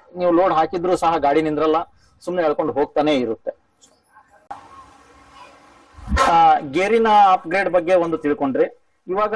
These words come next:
ಇದರ ಇನ್ನೊಂದು upgrade ಬಗ್ಗೆ ಹೇಳ್ತೀನಿ ನಿಮ್ಗೆ. ಏನಪ್ಪಾ ಅಂದ್ರೆ, ನಾವು ಸಾಮಾನ್ಯವಾಗಿ break ಅನ್ನ, ಹಿಂದಿನ break ಅನ್ನ ಕಾಲಲ್ಲಿ ಕೊಡ್ತಾ ಇದ್ವಿ,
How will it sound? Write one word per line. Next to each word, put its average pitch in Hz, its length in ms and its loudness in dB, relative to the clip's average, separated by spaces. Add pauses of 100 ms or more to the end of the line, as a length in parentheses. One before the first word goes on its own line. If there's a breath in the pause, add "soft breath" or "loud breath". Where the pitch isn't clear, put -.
ಇದರ 185 180 -2
ಇನ್ನೊಂದು 220 460 0
upgrade 185 320 -4
ಬಗ್ಗೆ 160 240 0
ಹೇಳ್ತೀನಿ 120 380 -4
ನಿಮ್ಗೆ. 110 260 -12 (640)
ಏನಪ್ಪಾ 214 300 0
ಅಂದ್ರೆ, 151 440 -2 (420)
ನಾವು 190 200 2
ಸಾಮಾನ್ಯವಾಗಿ 208 840 0
break 180 360 -2
ಅನ್ನ, 202 140 -2 (460)
ಹಿಂದಿನ 196 280 -2
break 190 240 -4
ಅನ್ನ 196 140 0
ಕಾಲಲ್ಲಿ 185 380 0
ಕೊಡ್ತಾ 151 260 0
ಇದ್ವಿ, 131 380 -4